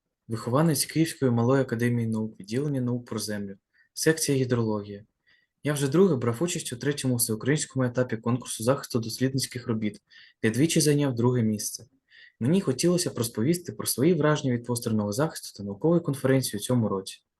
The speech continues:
На другому етапі конкурсу захисту я зайняв перше місце, але все одно продовжував працювати над роботою.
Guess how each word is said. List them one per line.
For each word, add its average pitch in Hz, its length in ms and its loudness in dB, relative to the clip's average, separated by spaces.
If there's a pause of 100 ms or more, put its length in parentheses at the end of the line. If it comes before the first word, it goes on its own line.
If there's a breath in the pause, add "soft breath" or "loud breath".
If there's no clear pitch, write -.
(480 loud breath)
На 107 80 -8
другому 151 280 4
етапі 143 280 0
конкурсу 131 420 -2
захисту 135 480 0
я 131 140 -2
зайняв 151 380 -2
перше 123 280 -2
місце, 110 400 -4 (380 loud breath)
але 170 360 4
все - 180 -4
одно 160 220 -2
продовжував 127 520 -2
працювати 120 600 -4 (480 soft breath)
над 135 160 -2
роботою. 101 480 -4